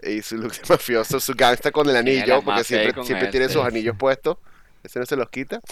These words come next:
Speaker 1: Y en sexto hombre tenemos a, a la dupla de rookies, Tyler Herro y Kendrick Nunn.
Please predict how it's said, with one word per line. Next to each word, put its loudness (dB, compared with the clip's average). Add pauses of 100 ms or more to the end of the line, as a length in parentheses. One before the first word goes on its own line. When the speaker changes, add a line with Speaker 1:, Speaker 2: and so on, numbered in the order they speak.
(380)
Speaker 1:
Y 4
en 8
sexto 4
hombre 2
tenemos 2
a, 4 (360)
a 4
la 4
dupla 2
de 6
rookies, -8
Tyler 0
Herro 0
y -6
Kendrick -6
Nunn. -12